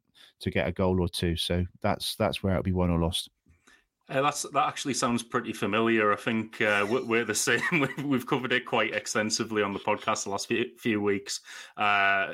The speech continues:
Speaker 2: in, in terms of Borough's, um, woes in defending set pieces. But we seem to put a stop to that against Hull.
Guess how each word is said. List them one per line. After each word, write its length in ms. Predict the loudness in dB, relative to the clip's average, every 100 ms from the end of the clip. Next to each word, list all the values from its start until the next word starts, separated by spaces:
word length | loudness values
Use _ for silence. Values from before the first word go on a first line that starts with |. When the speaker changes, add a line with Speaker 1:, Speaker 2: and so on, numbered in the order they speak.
| -2
Speaker 2:
in, 180 | -2 0
in 140 | -2
terms 200 | -2 -4
of 80 | -2
Borough's, 480 | 0 2 2 0 0
um, 460 | 0 0 -2 -8 -8
woes 500 | -2 -2 0 -2 -2
in 560 | -2 -4 -4 -4 -6 -6
defending 440 | -6 -4 -4 -4 -4
set 240 | -4 -2
pieces. 460 | -2 -2 -2 -2 -2
But 220 | -2 -4 -8 -18 -8
we 80 | -2
seem 200 | 0 0
to 100 | 0
put 160 | -2 0
a 60 |
stop 240 | 0 -2 -2
to 80 | 0
that 280 | 2 2 -2
against 340 | -2 0 0
Hull. 300 | 2 2 2